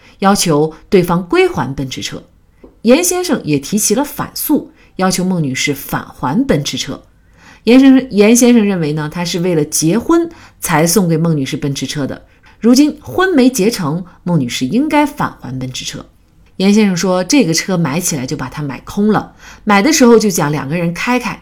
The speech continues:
没想到两个人走不到一起，要是走不到一起，严先生就不可能买这个车。严先生还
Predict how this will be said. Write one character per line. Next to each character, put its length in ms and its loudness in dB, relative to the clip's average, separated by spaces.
没 240 2
想 240 2
到 140 0
两 240 -2
个 80 -6
人 180 0
走 160 -4
不 120 -6
到 160 -2
一 100 -4
起， 320 -4
要 120 0
是 100 -2
走 200 -2
不 60 -4
到 140 2
一 140 4
起， 480 -4
严 160 4
先 180 0
生 160 -2
就 120 0
不 260 2
可 300 -8
能 180 -2
买 160 -2
这 140 -10
个 60 -10
车。 280 -12
严 260 2
先 220 4
生 240 0
还 300 -6